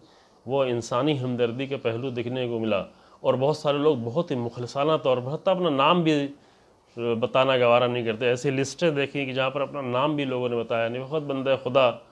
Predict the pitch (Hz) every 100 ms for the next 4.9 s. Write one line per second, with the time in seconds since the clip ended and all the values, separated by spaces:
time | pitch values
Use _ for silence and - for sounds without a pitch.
0 | _ _ _ 123 - 123 110 117 123 120
1 | 113 104 - 113 113 117 - 110 104 -
2 | _ _ _ _ 151 151 143 - - _
3 | - 143 147 151 156 165 165 147 139 139
4 | 123 131 - 180 127 131 147 156